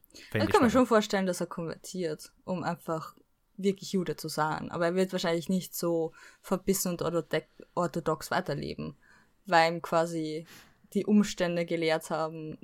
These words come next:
Speaker 2: ein bisschen demütiger zu sein und nicht sich vorzustellen, dass man quasi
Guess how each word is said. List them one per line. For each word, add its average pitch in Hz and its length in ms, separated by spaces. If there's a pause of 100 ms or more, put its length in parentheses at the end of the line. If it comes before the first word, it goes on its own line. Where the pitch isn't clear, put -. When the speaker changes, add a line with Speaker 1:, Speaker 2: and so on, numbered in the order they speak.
(120)
Speaker 2:
ein 170 80
bisschen 180 340
demütiger 165 640
zu 160 140
sein 151 300
und 151 160
nicht 156 200
sich - 160
vorzustellen, 151 540
dass - 160
man 160 120
quasi 156 440